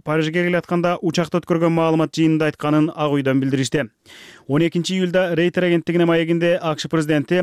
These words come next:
дагы бир жолу жетинчи июлдагы жолугушууда Путин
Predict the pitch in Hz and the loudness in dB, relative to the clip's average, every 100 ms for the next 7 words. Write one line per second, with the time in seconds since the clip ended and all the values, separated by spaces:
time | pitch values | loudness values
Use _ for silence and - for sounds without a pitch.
0 | 139 180 143 156 165 175 175 180 127 - | -2 -4 -2 0 0 0 0 0 0 -4
1 | 127 127 156 175 185 190 180 175 175 175 | -6 -2 -2 -2 -2 0 0 0 0 -2
2 | 170 143 156 156 180 - - 180 170 185 | -2 0 2 2 0 -4 -4 -4 0 0
3 | 180 | 0